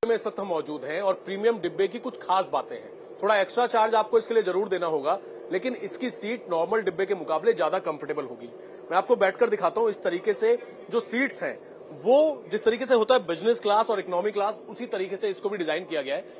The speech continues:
यानी कि आप, क्योंकि लंबा सफर होगा मेरठ से दिल्ली तक का, आगे ये सफर अलवर और पानीपत में भी जाएगा, तो premium एक तो lounge होगा station पर, आप वहां पर बैठ सकते हैं, आराम से waiting area होगा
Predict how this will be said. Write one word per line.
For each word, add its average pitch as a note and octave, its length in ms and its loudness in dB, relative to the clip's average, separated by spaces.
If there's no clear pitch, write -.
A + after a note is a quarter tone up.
यानी F3+ 140 -2
कि A#3+ 140 -4
आप, G#3 360 4
क्योंकि - 400 -8
लंबा F#3 320 4
सफर A3 260 0
होगा G3+ 280 6
मेरठ F#3 320 0
से G#3 140 2
दिल्ली D#3+ 260 -6
तक F#3+ 200 2
का, F#3+ 100 2
आगे D#3+ 320 0
ये G3+ 100 0
सफर F#3+ 680 0
अलवर F3+ 260 2
और G#3+ 140 4
पानीपत F#3+ 440 0
में G3 100 0
भी F3+ 60 -4
जाएगा, D3 300 2
तो G#3+ 60 6
premium A#3 500 2
एक A#3+ 120 4
तो B3 80 4
lounge F#3+ 360 2
होगा G#3 220 4
station F#3 340 -2
पर, - 580 -2
आप F3 240 4
वहां D#3+ 180 4
पर G#3 160 2
बैठ F3 220 0
सकते G3 260 -4
हैं, G3 120 2
आराम E3 240 0
से F#3+ 100 -4
waiting E3+ 300 -4
area F3 220 0
होगा D#3+ 300 0